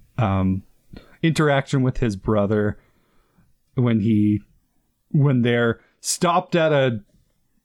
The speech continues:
hospice thing for, like, Civil War recovery, I guess.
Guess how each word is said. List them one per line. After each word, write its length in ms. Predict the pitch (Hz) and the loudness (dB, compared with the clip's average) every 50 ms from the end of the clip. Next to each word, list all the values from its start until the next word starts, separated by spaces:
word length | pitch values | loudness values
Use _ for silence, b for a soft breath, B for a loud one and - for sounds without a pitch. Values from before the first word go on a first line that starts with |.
| _ - | _ -10
hospice 760 | - - - 147 139 139 135 - - - - 131 123 - - - | -8 -4 -2 -2 -2 -2 -4 -6 -8 -6 -4 -2 -2 -2 -6 -8
thing 400 | - - 123 117 113 113 113 113 | -4 -2 0 2 2 2 0 0
for, 220 | - - 117 117 | -2 -2 0 0
like, 200 | 113 117 107 - | 2 0 0 -4
Civil 440 | - - - 131 113 117 117 113 107 | -4 -6 -4 -4 -2 -2 0 0 0
War 420 | 101 101 110 107 104 104 104 101 - _ _ _ _ _ _ - _ _ _ _ _ _ _ - - _ _ _ _ _ - - - - - - - _ _ _ - | 2 2 2 2 2 0 0 -4 -8 _ _ _ _ _ _ -20 _ _ _ _ _ _ _ -20 -20 _ _ _ _ _ -20 -20 -20 -20 -20 -20 -20 _ _ _ -4
recovery, 720 | 117 113 104 - - - 131 113 107 101 101 95 95 98 | -2 -2 -2 -4 -4 -2 -2 -2 0 0 0 0 0 0
I 100 | 95 92 | 0 0
guess. 240 | 92 95 95 101 B | 0 0 0 -2 B